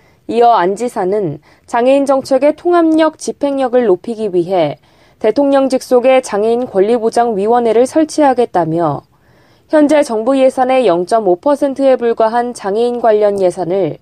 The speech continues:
오이시디 평균인 이점오 퍼센트 수준으로 끌어올리겠다고 주장했습니다.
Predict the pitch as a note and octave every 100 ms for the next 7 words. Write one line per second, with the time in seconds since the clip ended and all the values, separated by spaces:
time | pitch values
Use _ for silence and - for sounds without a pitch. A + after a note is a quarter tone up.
0 | _ _ _ _ F#3+ A#3 - C4 D4 D4+
1 | E4 D#4 D4 D4 C#4 F#3+ - B3 A#3 F#3
2 | - D4 C#4+ C4+ C#4+ - C4 A#3+ G#3 C4
3 | C#4 D#4 D#4 D4 C4+ B3+ - A3+ G#3 A3+
4 | - F#3 F3 D#3+ E3 D3+ D3+ D3+ C#3+